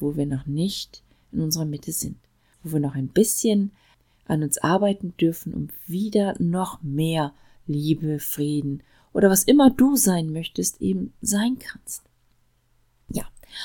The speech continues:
das ist eine kleine Einführung gewesen in Erleuchtung. Ihr merkt vielleicht schon, es ist ein, ein sehr komplexes Thema. Ich hoffe, ich konnte dir ein bisschen was mitgeben auf dem Weg. Ähm, wenn dir das gefallen hat und du Lust hast, noch mehr mit mir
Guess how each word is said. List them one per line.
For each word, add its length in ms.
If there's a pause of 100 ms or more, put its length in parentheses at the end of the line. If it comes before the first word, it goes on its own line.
(140)
das 200
ist 120
eine 160
kleine 540
Einführung 480
gewesen 380
in 60
Erleuchtung. 600
Ihr 180
merkt 400
vielleicht 340
schon, 160
es 120
ist 160
ein, 240 (400)
ein 240
sehr 320
komplexes 640
Thema. 320
Ich 240
hoffe, 380 (440)
ich 180
konnte 240
dir 140
ein 140
bisschen 440
was 220
mitgeben 680
auf 220
dem 280
Weg. 360 (540)
Ähm, 300
wenn 140
dir 100
das 160
gefallen 400
hat 140
und 80
du 100
Lust 380
hast, 180
noch 160
mehr 360
mit 260
mir 420